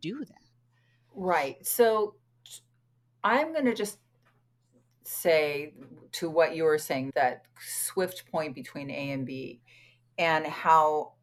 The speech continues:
Speaker 2: I approach transformation, is I, I think some people get this perception that you can go in and get hypnotized and get a change really quickly, and that can be true when the person truly wants the change.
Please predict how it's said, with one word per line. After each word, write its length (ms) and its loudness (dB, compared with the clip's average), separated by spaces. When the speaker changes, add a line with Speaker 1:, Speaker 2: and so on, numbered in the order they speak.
Speaker 2:
I 140 8
approach 920 -2
transformation, 1120 -4
is 400 8
I, 120 -2
I 100 6
think 460 -4
some 260 0
people 320 -2
get 180 2
this 140 -4
perception 800 -4
that 180 -4
you 140 -10
can 240 -12
go 280 2
in 460 -6
and 560 -8
get 160 -2
hypnotized 640 -6
and 160 -10
get 300 -6
a 80 -6
change 360 -14
really 180 -10
quickly, 420 -8
and 100 -8
that 160 -4
can 160 -18
be 120 -16
true 360 -10
when 140 -8
the 80 -10
person 500 -10
truly 420 -10
wants 360 -10
the 160 -16
change. 580 -16